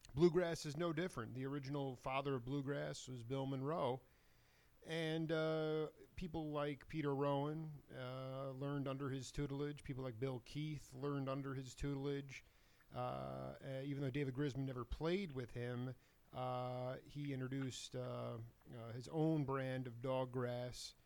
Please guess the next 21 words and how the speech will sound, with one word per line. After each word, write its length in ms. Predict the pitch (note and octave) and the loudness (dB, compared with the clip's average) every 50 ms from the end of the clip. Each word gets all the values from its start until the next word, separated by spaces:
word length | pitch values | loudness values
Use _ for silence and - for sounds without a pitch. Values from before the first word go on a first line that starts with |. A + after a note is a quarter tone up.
| - - - - - - - - | -20 -20 -20 -20 -20 -16 -8 -4
uh, 280 | C3 B2+ B2+ A#2+ B2 B2 - - - - | -2 0 0 0 -2 -4 -6 -8 -10 -6
to 200 | - C#3+ C3 C3 | -4 -2 0 0
our 300 | B2 B2 B2 B2+ C3 - - - E3 C#3+ - - | 0 0 0 -2 -4 -8 -14 -14 -14 -14 -10 -8
American 500 | B2 C3 C#3 C#3 C#3 C3+ B2+ - B2+ B2+ | -6 -4 -2 -2 -2 -2 -4 -4 -2 -2
musical 340 | B2+ C3+ A#2+ A2+ - A#2+ A#2+ | -2 -2 -2 -4 -6 -4 -4
lexicon. 680 | B2+ C3 B2+ - - C3+ - - B2+ B2+ C3 C3+ C3+ | -2 -4 -4 -4 -6 -8 -6 -6 -4 -4 -4 -4 -6
And 80 | C3 - | -6 -6
today 240 | - B2 D#3 D#3 | -4 0 0 2
I 60 | D3 D3 | 2 2
get 140 | C#3+ D3+ | 0 0
a 60 | C#3+ C#3 | -2 -2
chance 320 | - D#3+ D#3 D3 C#3+ - | -2 -2 -2 -2 -2 -4
to 120 | - - | -8 -8
got, 380 | C3+ C3 D3 C#3+ D3 D3 - - - | -6 -4 -2 -2 -2 -4 -6 -8 -8
to 160 | D#3 D3+ C#3+ | -6 -6 -4
talk 260 | - - D#3 D#3+ - - | -2 -2 -2 -2 -2 -2
to 120 | D#3 D#3 | -4 -4
a 40 | D3+ | -4
cat 300 | - E3 D#3+ D#3+ D#3+ D3 | -2 0 0 0 0 0
who, 240 | D#3 D#3+ D#3+ D#3+ D#3+ | 0 0 0 2 4
uh, 180 | D#3 D#3 D3+ | 4 2 2